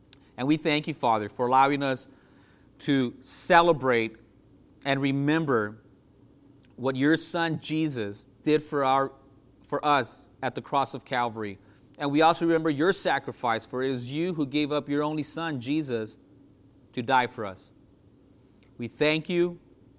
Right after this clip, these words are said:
Holy Spirit, for revealing this truth to us, allowing us, uh, to come to repentance and to have the faith to believe and trust in your gift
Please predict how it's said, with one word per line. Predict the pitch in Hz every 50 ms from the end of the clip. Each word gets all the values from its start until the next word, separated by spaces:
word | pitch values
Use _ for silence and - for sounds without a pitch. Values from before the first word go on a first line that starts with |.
| _ _ - _ - - -
Holy | - 151 165 160 165
Spirit, | - - - 160 165 170 170 160
for | - - 156 143 131 120 - - - -
revealing | 131 151 156 143 123 113 127 151 160 170 175 175 170 160
this | 160 160 160 -
truth | - - - 165 165 165 165 -
to | - 165 165
us, | 160 170 180 175 - - - - - - - -
allowing | 127 135 139 143 143 147 156 160 170 165 160
us, | 156 156 151 139 - - - - - - _ _ -
uh, | 123 120 117 113 110 110
to | - - 127
come | - - 160 165
to | 151 - 165
repentance | 160 143 - - - - 160 170 - - 170 170 160 151
and | 131 120
to | 143 131
have | 135 147 156 151
the | 156 135
faith | - - - - 156 156 160 170 180 170 - -
to | - 147
believe | 123 139 135 131 131 147 160 165 165 151 123 104 - - - - - -
and | 139 127 127 -
trust | - - - 156 165 165 160 143 - - - - - - - - - - - - - - -
in | 135 127 127
your | 127 143 143
gift | 135 113 120 139 147 147 139 - - -